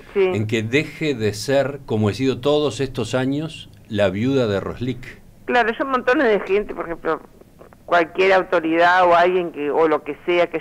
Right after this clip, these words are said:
Speaker 1: yo vaya y me presente y digo, "Soy Mario, Marisa Balkin", me quedan mirando, así como, que, no sé, "No te ubico", ¿no? Y sin embargo, yo le digo, "Soy la viuda de Roslik", "Ah",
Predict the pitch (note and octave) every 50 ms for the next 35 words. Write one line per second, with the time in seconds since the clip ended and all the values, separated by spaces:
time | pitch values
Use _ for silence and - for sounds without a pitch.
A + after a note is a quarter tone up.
0 | - - F#3 D#3+ D#3 E3 E3+ F3+ - F#3+ F3+ F3+ D#3 - - D#3 - - - F#3
1 | F3+ F3+ - - G#3 G#3 A#3 - - F3+ F3 D#3 D3+ D3 D3 D3+ D#3+ D#3+ D#3+ F3
2 | E3+ E3 E3 E3+ F3 F3 F3 E3+ E3+ D#3 D3+ D3+ D#3 E3+ F#3+ - G3 D#3+ D#3+ D#3+
3 | D#3+ - F#3+ G#3 G3+ F#3 F3 F3 D#3+ D#3 D3+ D3 C#3 C#3+ D3+ D3+ D3+ C#3+ - -
4 | A1 - - - - D3 - - C3+ C3 B2 A#2+ - - - - - - - -
5 | - - - - - - - - - - - D3 C#3 - - - - - - -
6 | B2+ - - E3+ - - - - - - - - D3+ D3+ C#3 D#3+ D#3 D3+ D#3 F3
7 | F#3+ - - D3+ D3 D3+ D#3 E3+ G3+ - - - - - - - - - - -
8 | - - G3+ G3 - G#3 G3+ G3+ G3 G3 G3+ G3+ G3+ G3+ G3 G3+ G3+ F#3+ F#3 -
9 | G#3 F#3+ F#3 F3+ F3 F3+ F3+ F3+ F3+ F3+ F3 F3 E3+ E3 - G3 G3 G3+ G3+ G3
10 | G3 G3+ G3+ G3+ G3+ G3+ G3+ G3 F#3+ G3 F#3+ G3 G#3 A3+ A#3 G3+ D3+ E3 F#3 F#3+
11 | G3+ G#3+ A#3 A#3+ A#3+ A#3